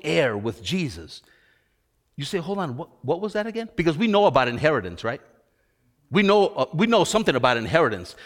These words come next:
We know what it means to wanna leave something to your children and to your children's children, right? We, we know what it means to desire to leave a legacy. Well, we have one who is an heir of the Father. And we have been made a joint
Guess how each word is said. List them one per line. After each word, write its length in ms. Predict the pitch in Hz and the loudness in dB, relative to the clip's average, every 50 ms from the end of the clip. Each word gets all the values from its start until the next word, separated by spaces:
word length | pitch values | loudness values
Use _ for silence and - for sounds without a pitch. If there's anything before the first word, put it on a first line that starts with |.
| - - | -20 -2
We 120 | - 180 233 | 0 2 4
know 100 | 240 226 | 4 6
what 160 | 208 202 185 | 6 4 4
it 80 | 175 170 | 4 2
means 240 | 185 202 185 147 | 2 0 0 0
to 100 | - 180 | -2 -4
wanna 220 | 147 156 175 170 156 | 0 2 2 2 4
leave 260 | 147 175 202 180 143 | 2 2 0 0 -2
something 340 | - - 185 170 175 156 147 | -2 -2 0 0 0 -2 -2
to 120 | - - | -2 -2
your 140 | 165 147 123 | -2 -2 -2
children 480 | - - - 220 208 156 127 151 139 - - - - | -2 -4 -4 -4 -4 -2 0 -2 -2 -2 -6 -10 -2
and 160 | - 170 180 | -2 0 0
to 60 | 127 156 | 2 0
your 100 | 151 135 | -2 -2
children's 480 | - - 190 196 143 151 147 127 - | 0 0 0 0 0 0 -2 -4 -4
children, 540 | - - - 208 214 175 113 120 104 92 90 | -6 0 2 2 2 2 0 -4 -6 -4 0
right? 240 | 101 127 143 170 - - - - - - _ - | 2 2 2 2 -2 -10 -20 -20 -20 -20 _ 0
We, 160 | 131 214 240 | 0 0 2
we 160 | 196 180 226 | 4 2 4
know 140 | 233 240 226 | 6 6 6
what 160 | 208 202 185 | 6 4 4
it 60 | 170 165 | 4 4
means 280 | 190 214 208 190 160 - | 2 4 4 2 0 -2
to 80 | 160 | -2
desire 440 | 139 160 143 147 180 180 180 170 165 - | -2 0 2 4 4 4 4 2 2 2
to 120 | - 165 | 2 0
leave 240 | 147 156 185 185 131 | 2 2 2 2 4
a 40 | 151 | 4
legacy. 600 | 147 180 208 170 139 117 - - 120 92 78 78 90 - _ - - - _ _ _ _ | 4 4 4 2 0 -6 -6 -8 -10 -12 -14 -16 -20 -20 _ -20 -20 -20 _ _ _ _
Well, 300 | - 165 165 160 - - - - - | 2 4 4 2 0 -8 -16 -18 -4
we 200 | - 131 247 233 | 0 2 4 6
have 460 | - - 233 233 220 196 180 165 147 143 | 6 6 4 4 4 4 4 2 2 4
one 440 | 170 175 165 147 127 131 147 165 160 - - - - _ _ _ - | 4 6 6 4 2 0 -2 -4 -6 -12 -20 -20 -20 _ _ _ 0
who 180 | 175 208 185 | 4 6 6
is 140 | 180 214 170 | 6 6 4
an 120 | 190 175 175 | 2 0 2
heir 320 | - 220 214 180 156 143 127 | 2 4 4 6 6 4 4
of 140 | 131 127 110 | 2 0 -4
the 80 | 127 | -6
Father. 400 | - - 143 110 90 80 78 - - - _ _ _ _ _ _ _ _ _ _ _ _ _ _ _ _ _ _ _ _ _ | -4 -2 -2 -4 -4 -6 -10 -18 -20 -20 _ _ _ _ _ _ _ _ _ _ _ _ _ _ _ _ _ _ _ _ _
And 200 | - 175 165 151 | 2 2 2 4
we 80 | 170 247 | 4 4
have 160 | 240 226 165 | 4 6 6
been 180 | 202 190 175 180 | 4 4 4 4
made 240 | 202 226 226 208 185 | 4 4 4 4 4
a 80 | 165 | 4
joint 500 | 143 117 107 - - - 294 277 190 - | 2 2 0 2 4 6 4 4 2 0